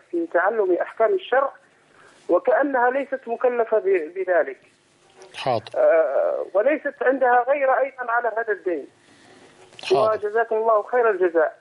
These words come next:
Speaker 1: والسلام
Speaker 2: وإياكم.
Speaker 1: عليكم ورحمة الله
Speaker 2: وعليكم
Speaker 1: وبركاته.
Speaker 2: السلام ورحمة الله وبركاته. جزاك الله خيرًا يا أخ محمد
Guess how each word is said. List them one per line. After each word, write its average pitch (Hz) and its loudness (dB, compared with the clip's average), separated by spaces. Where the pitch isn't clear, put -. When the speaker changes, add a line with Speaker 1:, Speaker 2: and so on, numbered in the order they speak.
Speaker 1:
والسلام 135 0
Speaker 2:
وإياكم. 196 2
Speaker 1:
عليكم 214 -4
ورحمة 180 -4
الله 135 -4
Speaker 2:
وعليكم 220 2
Speaker 1:
وبركاته. 214 0
Speaker 2:
السلام 143 -2
ورحمة 131 -12
الله 143 -2
وبركاته. 127 -6
جزاك 135 -4
الله 156 -2
خيرًا 160 -2
يا 131 -8
أخ - -18
محمد 135 -2